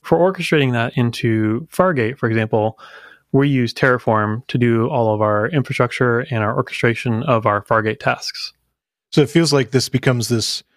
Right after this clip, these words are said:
Speaker 2: number one, trying to keep on top of all of it and the changes. As a Python developer, you have kind of mentioned briefly that you feel like some ways this is becoming a little easier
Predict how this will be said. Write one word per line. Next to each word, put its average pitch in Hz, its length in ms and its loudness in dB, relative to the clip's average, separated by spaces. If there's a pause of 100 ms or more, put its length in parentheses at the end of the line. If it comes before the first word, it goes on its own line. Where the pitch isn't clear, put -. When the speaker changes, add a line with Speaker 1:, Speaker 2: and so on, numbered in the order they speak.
(760)
Speaker 2:
number 127 260 2
one, 120 160 2
trying 127 240 2
to 117 60 0
keep - 200 -2
on 110 140 0
top 120 260 0
of 104 140 -2
all 101 240 -2
of 95 80 -4
it 104 200 -6
and 107 140 -2
the 104 80 -4
changes. 110 640 -2 (440)
As 135 140 2
a 101 300 -2
Python 160 380 2
developer, 113 760 0 (140)
you 131 580 0 (260)
have 131 180 0
kind 151 180 4
of 131 40 2
mentioned 127 680 0
briefly 139 340 4
that 117 220 0 (260)
you 135 80 -4
feel 135 180 2
like 117 240 -2
some - 460 0
ways 123 320 2
this 117 160 -4
is 110 100 -2
becoming 110 640 -2 (360)
a 123 60 4
little 170 260 2
easier 104 640 -2